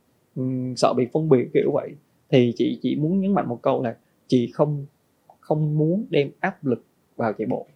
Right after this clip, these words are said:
Tự nhiên mình vỡ hòa ra, đúng là mình cũng đang muốn như vậy. Tại ngoài kia cuộc sống, công việc mình đã bao nhiêu cái áp lực rồi, cơm áo gạo tiền, gia đình, con cái. Chạy bộ giúp cho mình cân bằng vui vẻ mà còn áp lực nữa.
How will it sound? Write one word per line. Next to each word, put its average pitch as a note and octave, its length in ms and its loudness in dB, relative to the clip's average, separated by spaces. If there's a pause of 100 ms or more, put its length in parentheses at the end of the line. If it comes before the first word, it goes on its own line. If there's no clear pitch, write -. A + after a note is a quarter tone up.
(280)
Tự B2+ 80 2
nhiên C#3+ 180 0
mình B2 140 -4
vỡ A#2+ 180 2
hòa C3+ 200 0
ra, C3 160 -4
đúng D#3 200 -2
là E3 60 -4
mình A#2+ 140 -4
cũng C#3 140 -6
đang C3+ 180 -2
muốn D3+ 120 -4
như E3 100 -2
vậy. - 160 -6 (380)
Tại A#2+ 100 2
ngoài A#2+ 160 0
kia C#3 160 2
cuộc A#2+ 160 -2
sống, D#3+ 340 -2
công D3 200 2
việc A#2+ 220 0
mình A2+ 140 -6
đã - 120 -4
bao D3+ 200 4
nhiêu D3 120 -2
cái - 100 -4
áp F#3 140 -4
lực C3+ 180 2
rồi, A#2+ 200 -4
cơm C#3 180 4
áo D3+ 180 -2
gạo C3+ 240 0
tiền, B2 300 2
gia C#3 120 -4
đình, C3 180 -2
con C3+ 180 -4
cái. D3+ 200 -2 (440)
Chạy C3 140 8
bộ A#2+ 300 8
giúp F#3 120 2
cho E3+ 80 6
mình C3+ 160 4
cân D3+ 220 -2
bằng B2+ 180 -4
vui C#3 180 2
vẻ - 140 -2
mà D3 120 -2
còn B2 260 -4
áp E3+ 180 -6
lực C3+ 180 0
nữa. C#3 280 -6